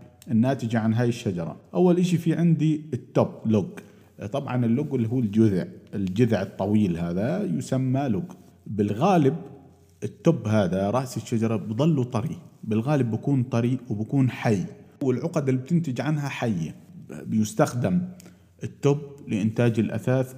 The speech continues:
بشكل يعني جيد، كونه إنه العقد حية مش ميتة،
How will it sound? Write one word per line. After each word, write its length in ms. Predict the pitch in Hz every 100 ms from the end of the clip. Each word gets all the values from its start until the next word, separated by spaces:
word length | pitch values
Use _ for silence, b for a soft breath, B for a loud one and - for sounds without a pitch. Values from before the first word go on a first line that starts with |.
| -
بشكل 500 | - 143 135 139 120
يعني 440 | 107 107 113 110
جيد، 480 | 107 120 117 139 - B B B -
كونه 380 | 190 196 175 143
إنه 160 | 147
العقد 420 | 135 135 165 131 104
حية 420 | - 104 82 - - b b -
مش 240 | 113 -
ميتة، 320 | 107 90 -